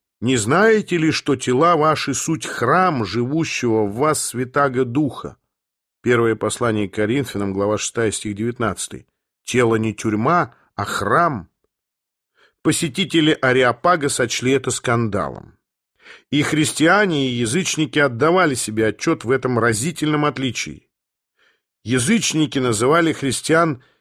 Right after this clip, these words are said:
филосарками, любителями плоти. В пятом веке Паллат совершенно безбоязненно высмеивает христианских монахов, но не за то, что они аскеты, а за то, что они недостаточно аскеты.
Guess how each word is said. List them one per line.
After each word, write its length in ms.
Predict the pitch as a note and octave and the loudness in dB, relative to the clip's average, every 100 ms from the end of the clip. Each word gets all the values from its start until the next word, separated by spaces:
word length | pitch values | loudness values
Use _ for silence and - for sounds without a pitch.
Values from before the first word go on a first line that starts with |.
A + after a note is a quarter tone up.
| _ _ _ | _ _ _
филосарками, 1160 | - F3 F3 F3 - F#3 D#3+ A#2+ - G2 D2 - _ _ - | -2 2 4 4 2 2 2 0 -6 -8 -10 -16 _ _ -6
любителями 720 | A2 A#2+ C#3+ C3+ C#3+ C#3 C#3+ | -2 0 -2 -2 0 2 0
плоти. 580 | B2+ D3+ D3+ B2 - - _ _ _ _ _ _ _ _ | 0 4 4 4 -4 -16 _ _ _ _ _ _ _ _
В 160 | - | -6
пятом 380 | D3+ D3+ B2+ A#2+ | 2 2 2 0
веке 340 | B2 F3+ C3 A#2+ | 2 2 0 -4
Паллат 580 | - A2+ A#2 D#3+ E3+ | 0 2 4 4 2
совершенно 480 | - A#2 A2 D3 B2 | 0 -2 0 0 0
безбоязненно 720 | A2 G2+ A2 A#2 D#3+ B2+ B2 | -2 0 2 4 4 2 0
высмеивает 800 | A#2 A2+ - C3+ C#3+ C#3 C3 B2+ - _ - | 0 -2 0 0 2 4 2 -2 -20 _ -4
христианских 680 | B2 - C#3+ A#2 - A#2+ C3 | -2 0 0 0 -2 -6 0
монахов, 580 | D3+ C#3+ G2+ - - _ - _ | 2 2 -2 -6 -14 _ -20 _
но 140 | A2 B2+ | -2 0
не 140 | B2 | 2
за 160 | B2 B2+ | 2 2
то, 180 | G#3 | 2
что 220 | G3+ - B2 | 2 2 0
они 240 | A#2+ B2 | 2 0
аскеты, 640 | B2+ - - A2+ - F2 _ _ _ - | 0 -4 -4 -4 -4 -16 _ _ _ -6
а 120 | A2 | -2
за 160 | A2 B2 | 0 2
то, 160 | D#3 | 2
что 160 | D3 D3+ | 2 2
они 280 | D3 D3+ - - - | 2 0 -2 -8 -2
недостаточно 920 | D3 D3 C#3 E3+ D#3+ F#2+ - G2 F2 | 2 2 2 2 0 -2 -8 -6 -6
аскеты. 540 | - - F#2 - | -6 -8 -10 -10